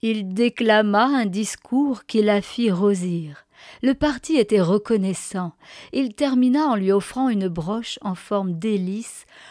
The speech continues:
ornée d'un svastika serti d'émeraude. L'assemblée applaudit à tout rompre.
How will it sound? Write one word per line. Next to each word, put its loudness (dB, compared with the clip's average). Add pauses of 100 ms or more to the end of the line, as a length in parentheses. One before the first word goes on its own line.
(140)
ornée 2
d'un 0
svastika -6 (340)
serti -2
d'émeraude. 0 (580)
L'assemblée 2
applaudit 2
à 4
tout 0
rompre. -2